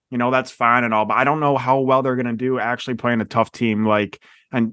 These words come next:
T C U is not the best, but T C U is gonna be hard if you're gonna keep 'em close at half, and especially if you're play-, facing a Georgia team where, you know, you go down by ten, fourteen points in the, at halftime.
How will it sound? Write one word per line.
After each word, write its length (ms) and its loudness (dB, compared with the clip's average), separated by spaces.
T 160 0
C 140 2
U 60 6
is 40 2
not 220 2
the 60 0
best, 340 2
but 200 0
T 180 0
C 120 -2
U 40 4
is 80 0
gonna 140 0
be 120 0
hard 320 2
if 80 -4
you're 80 -6
gonna 180 -6
keep 200 -6
'em 80 0
close 260 -2
at 100 -4
half, 240 -2
and 120 -4
especially 400 -2
if 80 -4
you're 60 -4
play-, 220 0
facing 380 0
a 120 0
Georgia 380 0
team 380 -2
where, 340 2
you 80 -6
know, 80 -2
you 140 2
go 120 2
down 280 0
by 120 0
ten, 440 -2
fourteen 400 -2
points 340 -2
in 80 -6
the, 140 -6
at 240 -4
halftime. 680 0